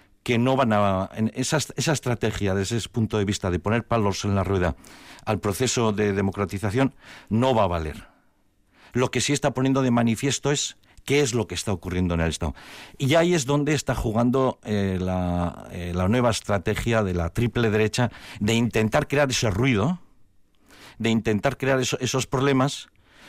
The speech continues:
pero a la vez sigue siendo una estrategia que está fallida. De hecho, por eso, eh, lo que hemos, una de las cosas más importantes que hemos conseguido parando la política del trifachito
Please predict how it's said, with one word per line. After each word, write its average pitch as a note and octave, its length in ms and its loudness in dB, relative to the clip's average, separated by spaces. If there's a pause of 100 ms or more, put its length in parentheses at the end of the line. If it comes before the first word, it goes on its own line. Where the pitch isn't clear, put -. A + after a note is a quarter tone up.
(140)
pero C#3 360 2
a A#2 100 0
la A2 120 2
vez C#3 320 -2 (140)
sigue C#3+ 280 -2
siendo C3+ 280 0
una C3+ 100 2
estrategia A2 480 -4
que G2 80 -6
está G2 180 -4
fallida. E2+ 400 -2
De F#2 120 0
hecho, C3 240 -2
por B2 160 0
eso, - 240 0 (480)
eh, G#2+ 440 2
lo G2+ 140 2
que F#2+ 200 -4
hemos, D#3 340 2
una D#3+ 180 4
de D3 60 2
las A#2+ 100 0
cosas A#2 260 -4
más C3 160 -2
importantes A#2 600 0
que B2+ 60 -2
hemos A#2+ 180 0
conseguido G#2 580 0 (460)
parando B2 320 2
la A2+ 160 2
política A2 420 0
del G2+ 160 0
trifachito A2+ 640 -2